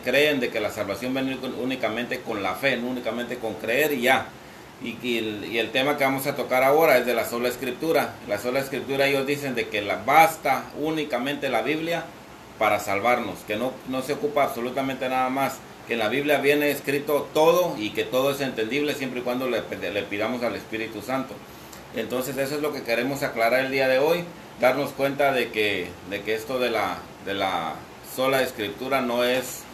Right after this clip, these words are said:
no tie-, no tiene bases bíblicas, no tiene bases bíblicas y no es algo de que, ah,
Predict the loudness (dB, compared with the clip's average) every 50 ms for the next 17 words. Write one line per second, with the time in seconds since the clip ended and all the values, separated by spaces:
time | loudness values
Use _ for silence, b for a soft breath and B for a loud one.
0 | -14 -8 -4 -4 -4 -2 -2 -2 0 0 0 2 0 0 0 0 0 0 2 2
1 | 2 2 2 2 2 0 -2 -4 -2 0 0 0 0 0 -2 -2 -2 0 0 0
2 | -2 -4 -8 -14 -18 -20 -20 -20 -20 -18 -18 -16 -16 -16 -18 -18 -20 -20 -18 -14
3 | -8 -4 -4 -2 2 2 4 4 6 6 4 4 4 2 0 0 0 0 0 0
4 | -2 0 2 2 2 2 0 0 0 0 2 2 4 4 6 6 6 6 4 4
5 | 2 -2 -6 -10 -12 -16 -18 -18 -12 -2 4 6 6 8 8 6 6 4 4 4
6 | 2 0 0 0 0 0 0 -2 -4 -4 -4 -4 -2 -2 -2 -2 -2